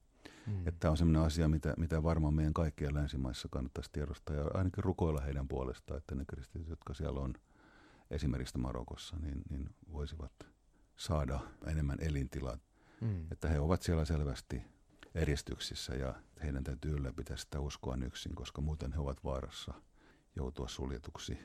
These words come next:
Speaker 2: kotiarestin tai muuten yhteiskunnan
Speaker 1: Mm.
Speaker 2: ulkopuolelle. Että tämmöistä on vainottujen elämä. Musta se on ollut hämmästyttävää ja silmiä avaavaa toisaalta, että
Speaker 1: Mm.
Speaker 2: tämmönen paine on olemassa.
Speaker 1: Niin, ja se on tärkeä huomioida, että monet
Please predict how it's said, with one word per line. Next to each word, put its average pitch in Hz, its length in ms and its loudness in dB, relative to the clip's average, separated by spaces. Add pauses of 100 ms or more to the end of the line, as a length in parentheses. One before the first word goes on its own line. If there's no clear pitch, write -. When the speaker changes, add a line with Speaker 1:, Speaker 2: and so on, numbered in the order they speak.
(160)
Speaker 2:
kotiarestin 73 720 0
tai 71 120 -4
muuten 73 380 -4 (160)
yhteiskunnan - 480 -8
Speaker 1:
Mm. 117 80 2
Speaker 2:
ulkopuolelle. 87 640 -4
Että - 260 -10 (520)
tämmöistä 95 500 6
on 95 120 6
vainottujen 82 680 4
elämä. 73 300 2
Musta 95 220 0
se 80 60 0
on 82 60 4
ollut 90 160 4
hämmästyttävää 76 680 2
ja 76 60 2
silmiä 76 540 4
avaavaa 55 460 -2
toisaalta, - 540 -4
että - 300 -14 (160)
Speaker 1:
Mm. 95 160 -2 (760)
Speaker 2:
tämmönen 76 500 2 (460)
paine 71 280 2
on 76 120 2
olemassa. 71 360 0 (380)
Speaker 1:
Niin, 196 160 10
ja 120 80 12
se 143 140 8
on 123 200 10 (340)
tärkeä 151 320 8
huomioida, 123 460 10
että 117 180 6
monet 120 420 4